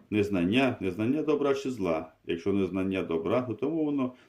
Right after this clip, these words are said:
то чому ж воно припиняється, коли потрясіння проходить? У такому випадку небесний посланник про потіхрещення втрачає всякий сенс. Якщо незнання це було нез-,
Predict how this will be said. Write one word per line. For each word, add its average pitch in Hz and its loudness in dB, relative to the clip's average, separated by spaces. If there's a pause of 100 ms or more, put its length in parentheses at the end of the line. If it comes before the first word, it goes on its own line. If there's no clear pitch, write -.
то - -2
чому 160 0
ж 143 -2
воно 127 4
припиняється, 92 0
коли 85 0
потрясіння 85 0
проходить? 117 -4
У 135 -6
такому 165 -2
випадку 113 0
небесний 90 0
посланник 117 -4 (440)
про 156 4
потіхрещення 131 2
втрачає 120 0 (400)
всякий 151 0
сенс. 95 2 (140)
Якщо 104 -4
незнання 131 4
це 98 0
було 98 2
нез-, 98 0